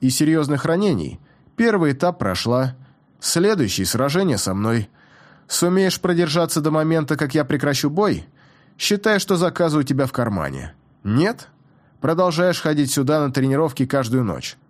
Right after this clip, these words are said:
пока не сумеешь стать членом гильдии или же пока не умрёшь. Но можешь сейчас развернуться и уйти, пока не поздно. Потом такой возможности не будет. И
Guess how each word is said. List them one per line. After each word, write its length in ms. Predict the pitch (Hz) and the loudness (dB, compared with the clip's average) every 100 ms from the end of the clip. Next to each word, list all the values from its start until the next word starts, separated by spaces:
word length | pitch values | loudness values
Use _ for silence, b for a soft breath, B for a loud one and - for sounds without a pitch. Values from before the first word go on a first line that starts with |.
| _ | _
пока 260 | 151 147 160 | -2 0 0
не 100 | 151 | 0
сумеешь 380 | 131 147 143 127 | 0 0 0 0
стать 220 | 143 131 | -2 -2
членом 420 | - 143 135 131 | 0 0 2 0
гильдии 380 | 139 185 95 101 | 0 0 0 2
или 160 | 135 | 2
же 160 | 143 139 | 2 0
пока 240 | 139 131 | -2 0
не 100 | 131 | 0
умрёшь. 460 | 131 123 85 71 - b b b | 2 0 -2 -6 -12 b b b
Но 420 | 98 107 113 139 | -4 0 2 2
можешь 480 | 175 190 190 202 220 | 2 2 2 0 0
сейчас 400 | - 208 190 190 | -2 0 0 0
развернуться 640 | 180 127 110 98 117 131 202 | 0 0 -2 0 -2 0 0
и 60 | |
уйти, 320 | 131 82 85 | 0 0 -4
пока 260 | 95 - - | -2 -2 -2
не 140 | 92 | -4
поздно. 440 | 69 69 64 55 - b b b b _ | -6 -10 -10 -12 -16 b b b b _
Потом 440 | 117 117 - 98 | -2 -2 -2 -4
такой 280 | 92 123 139 | -2 -2 0
возможности 640 | 131 131 117 87 90 101 120 | 0 0 -2 -4 -4 -4 -2
не 160 | 135 | 0
будет. 400 | 175 101 - - - b b b | -2 -4 -6 -14 -20 b b b
И 380 | - 101 104 98 | -4 0 2 0